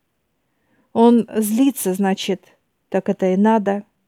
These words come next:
Если он обижается, так это и надо. Если он жадничает, значит, так это и надо. И так далее. Так вот, друзья,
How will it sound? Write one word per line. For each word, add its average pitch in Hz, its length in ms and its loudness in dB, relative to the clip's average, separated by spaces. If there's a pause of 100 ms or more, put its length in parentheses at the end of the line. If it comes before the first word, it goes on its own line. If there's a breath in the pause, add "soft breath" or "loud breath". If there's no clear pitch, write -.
(380)
Если 208 420 -2
он 208 280 -2
обижается, 214 680 -4
так - 220 -8
это 196 300 -4
и - 20 -6
надо. 202 480 -6 (760)
Если 220 680 0
он 220 380 0 (300)
жадничает, 208 840 -2
значит, 214 320 -2
так 220 220 -6
это 202 200 -6
и 202 100 -2
надо. 196 500 -4 (1400)
И 233 100 -2
так 220 280 0
далее. 202 480 -2 (100)
Так - 240 -8
вот, 214 360 -6
друзья, 196 500 -6